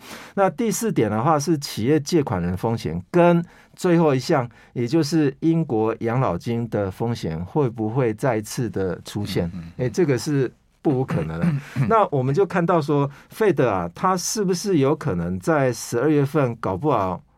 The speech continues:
Speaker 1: 还会再加码升三码？<laughs> 不无可能欸。
Speaker 2: 嗯。
Speaker 1: 呃，这个是
Speaker 2: 但几率相对低啦。
Speaker 1: 对啊，因为，因为股票这一波以来已经涨了十趴以上的话，那我们想一件事情说，这个股票是不是也是通货膨胀的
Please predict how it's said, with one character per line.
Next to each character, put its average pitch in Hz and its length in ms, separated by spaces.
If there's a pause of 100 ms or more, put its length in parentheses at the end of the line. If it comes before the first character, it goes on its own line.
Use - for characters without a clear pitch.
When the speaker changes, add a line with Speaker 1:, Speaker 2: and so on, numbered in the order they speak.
Speaker 1:
还 113 180
会 127 140
再 135 240
加 113 260
码 82 380
升 117 280
三 107 240
码？ 87 320 (240)
<laughs> - 260
不 349 180
无 208 60
可 156 200
能 113 180
欸。 110 200
Speaker 2:
嗯。 101 200 (320)
Speaker 1:
呃， 139 180
这 233 140
个 180 100
是 165 60
Speaker 2:
但 175 80
几 190 180
率 190 140
相 151 200
对 135 140
低 120 220
啦。 110 120
Speaker 1:
对 233 140
啊， 180 80 (100)
因 254 140
为， 233 200 (200)
因 247 60
为 262 80
股 190 180
票 233 220 (120)
这 233 140
一 233 80
波 185 260
以 120 100
来 110 220
已 127 80
经 180 240
涨 110 220
了 113 80
十 127 200
趴 151 220
以 98 60
上 143 220
的 123 100
话， 135 220 (800)
那 214 340
我 135 140
们 139 120
想 127 220
一 131 40
件 185 160
事 170 140
情 117 180
说， 131 340 (280)
这 262 140
个 202 140
股 156 200
票 165 260
是 160 200
不 147 60
是 151 240
也 85 160
是 143 180
通 131 220
货 131 120
膨 104 180
胀 110 200
的 90 100